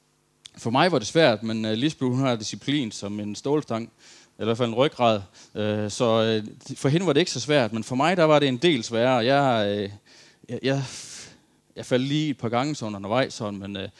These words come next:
jeg købte ikke nogen flere cigaretter. Men for mig var det ikke s-, på den måde, at det har fyldt mig med vintervejr, som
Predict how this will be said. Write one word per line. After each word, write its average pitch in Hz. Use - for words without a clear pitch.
jeg 110
købte -
ikke 120
nogen 107
flere 127
cigaretter. 110
Men 165
for -
mig 180
var 160
det 147
ikke 175
s-, -
på 143
den 165
måde, 147
at 127
det 139
har 127
fyldt 170
mig 110
med 117
vintervejr, 117
som 113